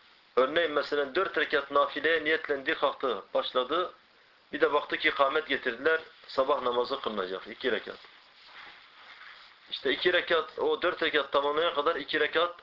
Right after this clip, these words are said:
bitmiş olacak diye o zaman ne yapabilir? Kesebilir. Aksi halde kesmez, namazını hafif tutar, çabukça kılıp, e, iştirak eder.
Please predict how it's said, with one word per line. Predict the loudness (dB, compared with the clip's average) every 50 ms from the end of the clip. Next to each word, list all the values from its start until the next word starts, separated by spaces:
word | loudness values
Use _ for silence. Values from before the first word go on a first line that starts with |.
| -20 _ _ _ -20 _
bitmiş | -8 -6 -6 -6 -2 -2 -2 0 2 2
olacak | 2 2 2 2 0 0 -2 -2 -2 -6
diye | -4 -2 0 0 0 0 -4 -8 -10 -8
o | -8 -4
zaman | -2 -2 0 0 -2 0 0
ne | 0
yapabilir? | 0 0 -2 -4 -4 -6 -6 -6
Kesebilir. | -6 -8 -6 -4 -4 -4 -4 -6 -12 -16 -18 -20 -20 -20 -20 -20 _ -20 -20 -16 _ 0
Aksi | 0 0 0 0 0 0
halde | 0 0 0 0 -2 -2
kesmez, | -2 -4 -6 -2 -2 0 0 0 -2 -6 -14 -14 -8
namazını | -6 -2 -2 -2 -2 -2 -4 -6 -6
hafif | -4 -4 -4 -6 -6 -10 -16 -16 -18 -20 -20 -20 -18 -16
tutar, | -14 -4 0 0 2 0 0 -6 -16 -20 -20 -20 -20 -20 -20 -20 -20 -20 -20 -12 -6
çabukça | -4 -4 -2 -2 -6 -8 -4 0 0 0 0 0 -4
kılıp, | -6 -6 -6 -6 -6 -10 -20 _ _ -18 -12 -8
e, | -6 -4 -4 -4
iştirak | -4 -6 -6 -2 2 2 2 2 0
eder. | -6 -12 -14 -18 -20